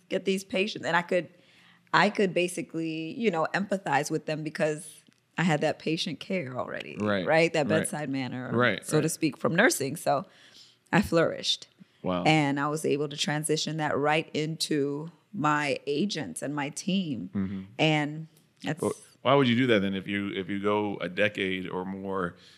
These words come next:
Speaker 2: in an area where you're, you're doing so well, you're in charge of people, you said you were flourishing, like, why, why would you even take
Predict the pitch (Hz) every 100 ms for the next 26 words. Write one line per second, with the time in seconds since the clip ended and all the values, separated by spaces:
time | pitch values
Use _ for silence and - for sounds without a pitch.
0 | _ - 107 104 98 104 101 95 92 92
1 | 90 - 92 90 101 98 87 - - 117
2 | 110 98 104 104 95 95 92 92 87 110
3 | 113 101 98 110 92 98 98 95 98 92
4 | 85 - 120 123 113 117 110 98 90 95
5 | 104 110 92 98 107 104 101 98 95 110
6 | 104 98 -